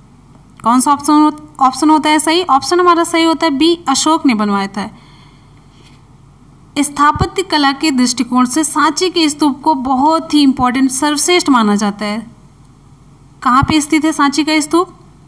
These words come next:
मध्य प्रदेश के रायसेन जिले में स्थित है। इंपॉर्टेंट पॉइंट था। और इसका निर्माण किसने कराया? आप सभी को पता चल गया, अशोक ने करवाया था। ठीक है, नेक्स्ट क्वेश्चन की तरफ चलते हैं। खजुराहो के स्मारक कहाँ पाए जाते हैं? Most important question,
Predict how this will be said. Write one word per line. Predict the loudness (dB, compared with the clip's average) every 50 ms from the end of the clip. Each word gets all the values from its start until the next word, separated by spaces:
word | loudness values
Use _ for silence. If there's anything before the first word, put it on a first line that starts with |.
| -20 -20 -20 -20 -20 -20 -20 _ _ 0
मध्य | 0 0 0 0
प्रदेश | 0 0 0 0 0 0 0 -2
के | -4 -2 -2 0 0 0 0
रायसेन | 0 2 2 4 4 2 0 0 0 2 4 4 4
जिले | 4 4 2 2 2
में | 2 0 0
स्थित | -2 -4 -4 -4 -4
है। | -4
इंपॉर्टेंट | -4 -4 -2 -2 -4 -2 0 0 0 2
पॉइंट | 2 2 2 2 2
था। | 2 0 0 0 -2 -6 -14 -20 -20 -8 -4
और | -2 0 0
इसका | 0 0 0 0 0
निर्माण | 2 2 2 2 0 0 0
किसने | 0 0 2 2 2
कराया? | 2 2 0 2 2 2 2 2
आप | 2 0 -2 -2
सभी | -4 -4 -4 -4 -4
को | -6 -6
पता | -6 -6 -4 -4 -4
चल | -2 0 0 0
गया, | 2 0 0 0
अशोक | 0 -2 0 -2 -2 0 2
ने | 0 2
करवाया | 0 0 0 2 2 0 0
था। | 0 0 0 0 0 -2 -6 -14 -20 -20 -20 -20 -20 _ -20 -20 -20 _ -20 -20 -4
ठीक | -2 -2 0 0
है, | -2 -2 -4 -6 -12 -6 -4
नेक्स्ट | -4 -4 -4 -6 -6
क्वेश्चन | -6 -4 -4 -2 -2 -2
की | -2 -2
तरफ | -4 -4 -4
चलते | -4 -6 -6 -4 -2 0
हैं। | 0 0 0 -2 -4 -6 -12 -20 -20 -20 -20 -20 -20 -20 -20 -18 -6 -2
खजुराहो | 0 0 0 2 4 4 6 6 4 4
के | 2 0 0 0
स्मारक | 2 2 2 2 2 0 -2 0
कहाँ | 2 2 2 2
पाए | 2 2 0 0 0
जाते | 0 -2 -2 -2 0
हैं? | 0
Most | 0 2 2 0
important | 0 2 0 0 0 0 0 0
question, | 0 -2 -2 -4 -6 -8 -8